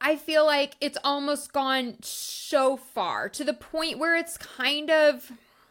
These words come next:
hmm, I don't wanna offend anybody, but, like, it loses that element of, like, love and class for yourself, where it just becomes, like, crass and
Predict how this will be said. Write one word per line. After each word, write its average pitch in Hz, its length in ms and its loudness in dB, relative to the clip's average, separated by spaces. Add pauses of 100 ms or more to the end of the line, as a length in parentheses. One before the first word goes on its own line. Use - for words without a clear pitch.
(140)
hmm, 220 420 -12
I 247 80 -10
don't 226 80 -14
wanna 208 160 -10
offend - 300 -10
anybody, 190 420 -8
but, 226 160 -6
like, 247 160 -6
it 262 120 -2
loses 330 520 -2
that 392 260 2
element 254 640 0
of, 233 220 -2
like, 220 500 0 (500)
love 254 520 6
and 226 180 -2
class 190 580 2
for 220 140 -4
yourself, 349 800 -2 (380)
where 285 220 8
it 254 120 4
just 254 260 -8
becomes, 262 640 -2
like, 214 280 -2
crass - 1160 -2 (120)
and 220 680 -4